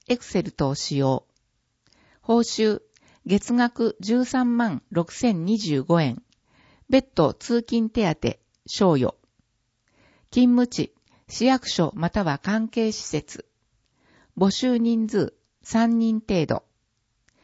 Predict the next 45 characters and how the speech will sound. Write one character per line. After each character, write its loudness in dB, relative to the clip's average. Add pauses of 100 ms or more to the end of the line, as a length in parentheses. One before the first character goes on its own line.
(460)
勤 2
務 2
条 2
件、 -4 (640)
一 -4
日 -2
七 2
時 -4
間、 -2 (240)
週 0
五 -10
日、 -4 (500)
午 4
前 0
九 -4
時 -2
か -4
ら -4
午 2
後 0
五 2
時。 -6 (720)
な 2
お、 0 (300)
勤 2
務 -2
地 -4
に -4
よ -2
っ -2
て -2
異 -2
な 0
る 0
場 0
合 0
が -6
あ -4
り -6
ま -4
す。 -14 (1400)
申 4
し -8
込 0
み、 -4